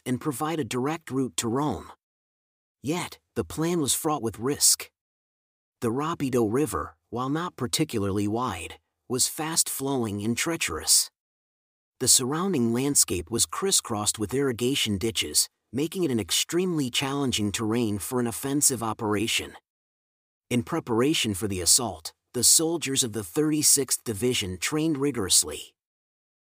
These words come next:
Their faces, hardened by the harsh winter and the anticipation of the looming battle,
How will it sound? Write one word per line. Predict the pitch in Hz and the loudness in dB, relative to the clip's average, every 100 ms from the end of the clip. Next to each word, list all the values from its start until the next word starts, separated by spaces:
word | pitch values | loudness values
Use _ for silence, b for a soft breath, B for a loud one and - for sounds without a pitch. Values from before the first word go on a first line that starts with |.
| _ _ | _ _
Their | 143 143 | 0 0
faces, | - 170 175 - 76 - - _ | 0 0 4 4 4 0 0 _
hardened | - 175 196 160 | -6 -2 0 2
by | 127 123 | 2 0
the | 101 | -2
harsh | - 131 139 - | -2 -2 -2 -2
winter | 127 131 101 92 | -2 -2 -4 -6
and | 113 123 | -2 0
the | 123 123 | 2 2
anticipation | 123 156 139 - 131 143 143 107 | 2 2 2 2 0 0 0 -2
of | 101 | -2
the | 113 | 0
looming | 123 143 131 110 | 2 4 2 0
battle, | 110 107 85 80 | -2 -6 -8 -12